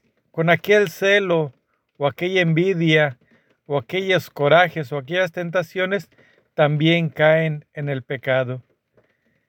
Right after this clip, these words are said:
Entonces, hay que celebrar el Día de las Madres y esperemos en Dios que todas aquellas madres que sean solteras, que no tengan un esposo,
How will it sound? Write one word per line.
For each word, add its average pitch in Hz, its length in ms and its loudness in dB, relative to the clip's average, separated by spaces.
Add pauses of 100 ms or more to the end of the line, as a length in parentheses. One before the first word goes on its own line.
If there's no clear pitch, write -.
(160)
Entonces, 160 1040 0 (840)
hay 196 160 2
que 202 160 2
celebrar 170 540 2
el 160 100 0
Día 160 160 0
de 165 80 -2
las 143 200 -2
Madres 175 600 -2 (600)
y 151 120 -4
esperemos 165 560 0
en 165 160 -2
Dios 165 440 -2 (640)
que 160 120 -6
todas 214 340 2
aquellas 180 400 0
madres 165 680 0 (680)
que 151 140 -4
sean 175 320 4
solteras, 160 840 -2 (340)
que 160 120 -4
no 175 180 -2
tengan 196 280 0
un 180 140 -2
esposo, 165 720 -2